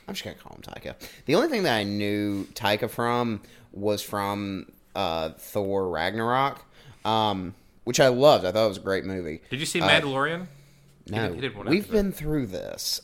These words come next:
Speaker 1: I've not
Speaker 2: All right,
Speaker 1: watched
Speaker 2: well, we're going through it
Speaker 1: Mandalorian.
Speaker 2: again, I guess.
Speaker 1: Um, uh, but, uh, but anyway, so, like, I mean, I genuinely did not know what to think of it, what to be expecting of it. I had seen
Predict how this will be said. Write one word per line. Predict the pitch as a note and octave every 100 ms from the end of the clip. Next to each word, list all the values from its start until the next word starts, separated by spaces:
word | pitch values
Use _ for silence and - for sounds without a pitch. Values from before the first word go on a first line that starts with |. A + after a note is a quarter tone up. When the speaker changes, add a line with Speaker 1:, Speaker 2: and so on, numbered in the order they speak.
| -
Speaker 1:
I've | G#2+ G#2+
not | A#2+ E3+
Speaker 2:
All | -
right, | C#3+
Speaker 1:
watched | B2
Speaker 2:
well, | C3 D3+
we're |
going | A#2+
through | F3+
it | -
Speaker 1:
Mandalorian. | F3+ A3 D#3+ -
Speaker 2:
again, | -
I | G#2+
guess. | B2+ D#3+ D3 D3 - - -
Speaker 1:
Um, | A2+ C3 C3+ C3 A#2 G#2+ G2 - - _ _ _ - _ - - -
uh, | B2 B2 A#2+ A2+ G#2 G2 _ -
but, | A2 B2
uh, | A#2 A2
but | A2+
anyway, | A#2+ G#2+ G2 G2 - _
so, | - - D3
like, | A#2 D3
I |
mean, | C#3+ D3 -
I | D#3 A3
genuinely | F#3 B2+ C3+ B2+ A2 G2+
did | G2+ F#2+
not | F2+ D#2+ -
know | G2 G2 F#2 E2 D#2 D#2
what | - F#2+ F2 -
to | F2+
think | D2 - _ - D2+ D#2
of | D#2+
it, | -
what | F#2+ E2+
to | F#2+
be | F#2 F2
expecting | D2+ - G2+ G2 - G#2 G#2 G2+ -
of | A#2 A#2
it. | A#2+ A#2 - - - _
I | G#2+
had | A#2+ A2
seen | - D3 D#3 F3 E3+ D#3+